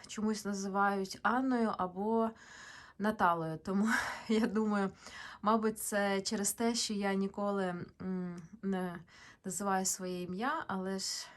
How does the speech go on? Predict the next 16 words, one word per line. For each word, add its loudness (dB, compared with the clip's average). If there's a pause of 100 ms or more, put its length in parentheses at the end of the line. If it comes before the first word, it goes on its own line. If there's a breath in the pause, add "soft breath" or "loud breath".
(100)
якщо -4
що, 2
я 2
Таня. 6 (1400 loud breath)
І 6 (280 loud breath)
сьогодні 2
включення 2 (220 loud breath)
з -8
такого 2
мого 2
куточку -2 (380 loud breath)
на 4
дачі, 4
мого 2
рукодільного 0
куточку. -4